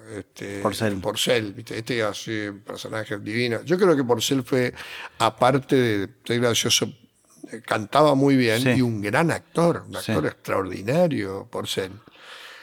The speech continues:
Speaker 1: Y este, entonces, ¿no? Viene con su Mercedes-Benz nuevo, impecable. Y al otro día aparece, eh, Olmedo con un Mercedes-Benz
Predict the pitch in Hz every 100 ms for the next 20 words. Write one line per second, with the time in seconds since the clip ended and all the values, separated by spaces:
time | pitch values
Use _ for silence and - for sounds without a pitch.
0 | - - _ - 120 113 117 - 123 110
1 | 104 101 104 113 110 127 127 117 - -
2 | _ _ _ _ _ - 127 185 202 _
3 | _ - 110 131 127 117 110 113 107 95
4 | 131 120 131 139 123 120 131 147 151 131
5 | 113 113 - - 104 98 104 - _ _
6 | _ _ - 294 127 120 120 131 151 196
7 | 160 151 185 147 - 120 123 - 127 113
8 | 110 104 110 107 107 101 101 107 107 -
9 | - 123 117 143 180 151 131 123 131 147
10 | 160 170 165 127 123 123 - 160 156 151
11 | 160 180